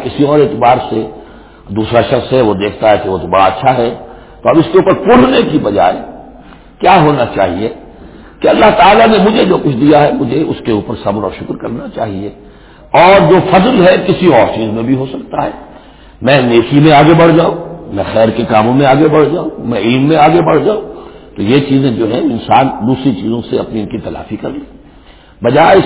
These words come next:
کے کہ ایک نیگیٹو اس کی سائیکالوجی ڈیولپ ہوتی چلی جائے، کڑنا اور اندر ہی اندر جڑتے رہنا، جس سے کہ پھر طرح طرح کی جو ذہنی بیماریاں پیدا ہوتی ہیں، انہی کانفلکٹس کی وجہ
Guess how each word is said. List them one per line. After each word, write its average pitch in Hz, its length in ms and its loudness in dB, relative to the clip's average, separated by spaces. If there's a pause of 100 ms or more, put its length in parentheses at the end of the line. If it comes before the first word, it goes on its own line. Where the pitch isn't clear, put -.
کے 202 200 2
کہ 175 60 2
ایک 131 120 0
نیگیٹو 208 600 -2
اس 156 160 -4
کی 160 120 0
سائیکالوجی 123 540 -2
ڈیولپ 110 400 -4
ہوتی 107 200 -8
چلی 98 260 -8
جائے، 92 360 -2
کڑنا 120 300 0
اور 98 240 -2
اندر 107 280 -4
ہی 101 120 -6
اندر 98 240 -6 (440)
جڑتے 131 360 0
رہنا، 104 340 -2 (460)
جس 107 80 -4 (120)
سے 139 80 0
کہ 135 180 -2
پھر 131 80 0 (100)
طرح 131 160 0
طرح 110 240 0
کی 107 260 -6
جو 95 260 -4
ذہنی 131 280 0
بیماریاں 104 500 0
پیدا 95 300 -4
ہوتی 92 260 -8
ہیں، 80 200 -14 (600)
انہی 131 180 0
کانفلکٹس 131 520 0
کی 127 80 -2
وجہ 110 260 -2